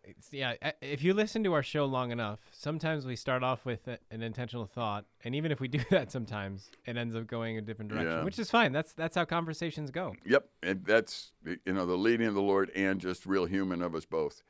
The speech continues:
Speaker 2: Um, but I've been going through a list where I've said, you know, if I were gonna teach a young person something that kinda goes through all the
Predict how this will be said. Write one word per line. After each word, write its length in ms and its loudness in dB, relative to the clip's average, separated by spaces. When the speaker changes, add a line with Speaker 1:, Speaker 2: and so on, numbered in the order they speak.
Speaker 2:
Um, 460 2
but 160 8
I've 120 10
been 140 6
going 160 4
through 180 6
a 20 6
list 320 6
where 100 6
I've 80 4
said, 200 2
you 60 0
know, 200 2
if 160 0
I 120 8
were 140 4
gonna 200 0
teach 360 -4
a 40 -2
young 260 2
person 380 -2
something 400 -2
that 140 -4
kinda 240 -2
goes 260 0
through 240 -2
all 240 6
the 160 -4